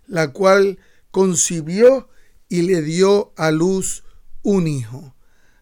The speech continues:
Así que vemos cómo Oseas es llamado por Dios a tener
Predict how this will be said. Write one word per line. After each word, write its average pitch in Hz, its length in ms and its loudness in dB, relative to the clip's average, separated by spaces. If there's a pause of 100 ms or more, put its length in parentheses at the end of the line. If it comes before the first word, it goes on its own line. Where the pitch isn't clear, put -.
(140)
Así 185 340 -8
que 185 160 0
vemos 190 600 -2
cómo 185 600 -4 (560)
Oseas 190 840 4 (380)
es 185 140 0
llamado 196 460 2
por 175 220 -4
Dios 208 400 -2
a 190 180 -6
tener 220 460 -6